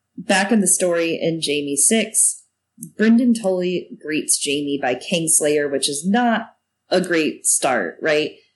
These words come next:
Uh, Jaime is going to stay calm. He thanks Brynden for coming, very polite. And the Blackfish responds, asking if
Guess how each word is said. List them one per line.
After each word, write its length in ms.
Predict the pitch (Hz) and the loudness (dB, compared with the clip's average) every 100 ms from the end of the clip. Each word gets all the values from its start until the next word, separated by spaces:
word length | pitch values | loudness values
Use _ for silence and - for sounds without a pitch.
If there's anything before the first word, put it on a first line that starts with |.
| _ - | _ -4
Uh, 200 | 151 147 - - | 0 0 -2 -2
Jaime 380 | 190 208 214 196 | 2 2 2 0
is 200 | 160 - | 0 0
going 260 | 160 151 147 | 0 0 0
to 60 | 147 | -2
stay 400 | - - 139 131 | -2 0 -2 -4
calm. 560 | - 139 135 135 147 - | -4 -2 0 -2 -4 -6
He 160 | 165 - | -6 0
thanks 560 | 180 120 - - - _ | -2 2 0 0 -4 _
Brynden 380 | 160 139 139 135 | 0 0 0 -2
for 160 | 147 - | -4 -4
coming, 380 | 139 120 131 | 0 0 -2
very 240 | 147 156 160 | -2 -4 -4
polite. 380 | 139 127 135 - _ _ | -2 -2 -2 -4 _ _
And 160 | - 170 | -4 -2
the 40 | |
Blackfish 560 | 156 170 202 - 196 - | 2 2 2 2 0 2
responds, 540 | 185 - 156 143 143 - | -2 -2 -2 -2 -4 -2
asking 380 | 143 143 - 160 | -2 -2 -4 -4
if 160 | 160 | -6